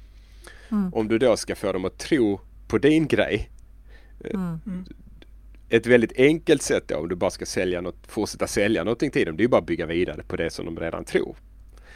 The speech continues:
Speaker 1: Mm.
Speaker 2: Eh, så, så folk fick ju för sig att den här blodsockertoppen då, G I, att det var jätteviktigt för mättnad och humör och såna grejer.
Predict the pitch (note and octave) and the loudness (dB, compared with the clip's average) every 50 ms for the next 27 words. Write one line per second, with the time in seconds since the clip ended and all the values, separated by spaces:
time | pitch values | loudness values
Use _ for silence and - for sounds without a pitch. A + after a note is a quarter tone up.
0 | - - - - G#3 F#3 F3 E3+ - - - - - - - - - - - G#2+ | -20 -20 -18 -12 -10 -8 -8 -8 -8 -12 -12 -16 -16 -12 -10 -10 -10 -8 -10 -8
1 | - - B2 G#2 - - G#2+ - - A2 - - C#3+ C#3 C#3+ C3 - C#3+ C3+ - | 0 0 0 0 0 -6 -8 -4 -4 -4 2 4 6 6 6 6 4 0 0 2
2 | - B2 A#2+ A2 F2+ - F#2 G2 F#2+ - - - F#2+ - - - - - - - | 0 0 0 0 -2 0 -2 -2 -2 -2 -4 -6 -6 -6 -8 -14 -8 -8 -10 -8
3 | - - - - - - - E2 - - G2 - G2 F#2+ F#2+ F#2 - - - - | -8 -10 -8 -8 -6 -8 -8 -8 -10 -10 -4 0 0 2 2 0 -2 -6 -8 -10
4 | - - G2+ F#2+ F#2+ F#2 F#2 G2 - - - - - - - - - - - - | -6 -4 -4 -2 -2 0 0 -2 -2 -2 -8 -8 -8 -10 -12 -14 -20 -20 -18 -12
5 | - F2+ F2+ - - F#2+ F#2+ - - - - - - - - E2 F#2+ F2 F#2+ G#2 | -10 -10 -8 -6 -4 -4 -4 -4 -6 -8 -6 -6 -4 -6 -6 -6 -6 -4 -4 -4
6 | - G1+ - - - - - - A2 G2 F#2+ F#2 F#2+ F2+ - | -4 -4 -6 -8 -10 -12 -12 -12 -10 -8 -6 -4 -4 -6 -6